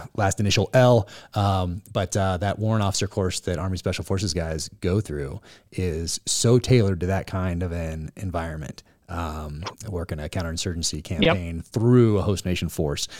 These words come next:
Speaker 1: that sort of a thing. So I learned a ton from him. Um, we started getting, like, a competition as who could read the, the most counterinsurgency, uh, you know, history
Speaker 2: <laughs>
Speaker 1: books and all that stuff and what we could apply. And,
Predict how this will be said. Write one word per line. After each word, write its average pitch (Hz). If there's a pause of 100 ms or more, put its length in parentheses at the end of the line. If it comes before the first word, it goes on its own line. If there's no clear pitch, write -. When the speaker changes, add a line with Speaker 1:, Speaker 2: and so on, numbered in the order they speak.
(200)
Speaker 1:
that 80
sort 82
of 82
a 85
thing. 80
So 95
I 92
learned 92
a 85
ton 113
from 98
him. 92 (320)
Um, 92 (120)
we 113
started 95
getting, 92
like, 92
a 90
competition 107
as 98
who 117
could 98
read 101
the, 90 (280)
the 107
most 95
counterinsurgency, 95
uh, 92
you 98
know, 98
history 101
Speaker 2:
<laughs> 120
Speaker 1:
books 107
and 101
all 98
that 98
stuff 95
and 104
what 104
we 113
could 107
apply. 95
And, 92